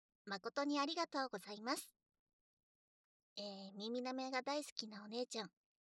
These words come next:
セリナ役を演じさせていただきました、西浦のどかです。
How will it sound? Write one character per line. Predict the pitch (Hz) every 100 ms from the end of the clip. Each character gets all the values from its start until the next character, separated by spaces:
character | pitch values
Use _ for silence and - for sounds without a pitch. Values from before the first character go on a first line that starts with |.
| _
セ | - 240
リ | 240
ナ | 240
役 | 247 - 240 233
を |
演 | 226 214 208
じ | 208
さ | - 220
せ | 208
て | 214
い | 208
た | 214
だ | 233
き | 240
ま | 247
し | 262
た、 | - 226 -
西 | 214 214 - 233
浦 | 208 196
の | 233
ど | 285
か | 277
で | 247 254
す。 | -